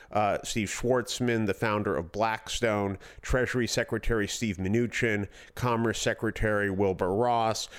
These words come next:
who play in this game of foreclosing and, uh, and buying homes that used to be owned by families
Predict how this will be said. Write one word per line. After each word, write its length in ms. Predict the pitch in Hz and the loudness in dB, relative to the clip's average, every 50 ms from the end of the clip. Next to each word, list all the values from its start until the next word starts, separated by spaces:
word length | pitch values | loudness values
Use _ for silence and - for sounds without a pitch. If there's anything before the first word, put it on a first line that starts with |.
| - - - | -20 -18 -6
who 180 | - - 123 | -2 -2 -2
play 560 | 110 - - - 127 127 127 123 123 120 87 | -2 -4 -4 -2 0 2 2 2 2 2 2
in 100 | 90 107 | 2 2
this 220 | 107 101 92 - - | 2 0 0 -2 -6
game 580 | 92 85 - 110 107 104 98 90 87 80 90 90 - - - - - - - | -2 -2 0 0 0 0 0 0 -2 -2 -4 -6 -10 -16 -20 -20 -20 -4 -2
of 120 | 110 107 | -2 -2
foreclosing 1080 | 101 - - 113 113 107 - - 104 117 110 104 107 104 92 87 107 101 101 98 101 101 - - | -2 -2 -2 0 0 0 0 -2 0 2 2 4 2 2 0 0 0 0 0 0 -2 -2 -2 -2
and, 420 | 101 101 101 95 95 95 90 - | -2 0 0 -2 -2 -2 -4 -2
uh, 360 | 67 80 95 92 90 85 73 - - - - _ _ _ | 0 0 0 0 0 0 -2 -4 -8 -16 -20 _ _ _
and 280 | 110 101 98 92 82 | -4 -4 -4 -4 -2
buying 680 | - 110 101 101 104 101 101 101 92 95 87 82 87 90 - - - - - - - | -2 0 0 0 0 0 0 0 0 -2 -2 -4 -6 -8 -10 -14 -16 -20 -20 -20 -18
homes 640 | - - - 131 131 117 110 104 95 90 90 92 - - | -14 -6 -2 0 0 2 0 0 0 -2 -4 -6 -4 -4
that 160 | 117 - - | -6 -6 -4
used 360 | 92 95 104 104 - - - | -2 -2 -2 0 -2 -2 -4
to 80 | - 104 | -4 -2
be 200 | 92 104 - - | -2 -2 -2 -2
owned 300 | 95 98 90 87 85 78 | -2 -2 -2 -2 -4 -4
by 140 | 90 82 | -4 -6
families 800 | 85 - - 120 113 110 107 101 87 78 78 65 - 67 - - | -4 -2 -2 -2 0 0 -2 -2 -2 -4 -4 -6 -8 -8 -10 -10